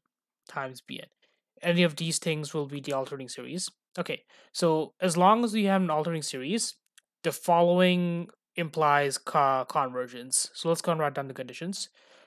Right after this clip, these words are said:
So of course, first, where B N is bigger than or equal to zero for all n, so recall that this symbol means for all, then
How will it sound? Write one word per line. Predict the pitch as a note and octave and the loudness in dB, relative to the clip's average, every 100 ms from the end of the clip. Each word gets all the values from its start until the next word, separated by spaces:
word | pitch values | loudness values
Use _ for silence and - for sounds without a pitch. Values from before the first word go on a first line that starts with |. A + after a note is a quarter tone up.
| _ _ | _ _
So | - | -6
of | C#3 | -6
course, | - D#3+ D#3+ D#3 - - - | -2 2 2 2 2 0 -2
first, | - F#3+ D#3+ F3+ - - - _ _ _ _ _ _ - _ _ | 4 6 6 4 0 -4 -14 _ _ _ _ _ _ -20 _ _
where | - C#3+ D3 D3 D3 C#3+ C#3 _ _ _ _ _ _ _ _ _ _ _ _ _ _ _ _ _ _ C#3 B2+ | -12 -4 0 2 4 2 -2 _ _ _ _ _ _ _ _ _ _ _ _ _ _ _ _ _ _ -20 -10
B | D#3+ F#3+ E3 | -2 2 2
N | C3 C#3+ F3+ F#3 _ | 0 -2 -6 -8 _
is | D3+ D3+ C3+ | -6 -4 -6
bigger | - D#3+ E3 F#3 | -2 -2 2 2
than | E3 E3 E3 | 4 2 2
or | D#3 C3+ | -2 -6
equal | D#3 - D#3+ | -8 -6 -6
to | C3+ | -6
zero | B2+ B2+ D#3 G#3 _ _ _ _ _ _ _ _ | -4 -2 -2 -4 _ _ _ _ _ _ _ _
for | - - C#3+ - - | -12 -4 -4 -4 0
all | D3+ D3 C#3+ C#3 | 2 4 4 2
n, | C3+ C3 D3+ | 0 -4 -6
so | F#3 D#3 | -6 -6
recall | C3+ D#3 C#3+ | -4 -4 -2
that | C3+ | -4
this | D3+ D3 | -4 -4
symbol | - C#3+ C3+ | -4 -4 -6
means | C3+ C3+ | -6 -10
for | C3+ | -8
all, | B2+ B2+ F#3 - _ _ _ _ _ _ _ _ _ _ | -6 -4 -6 -8 _ _ _ _ _ _ _ _ _ _
then | - F#3 C3 B2+ | 2 2 2 -4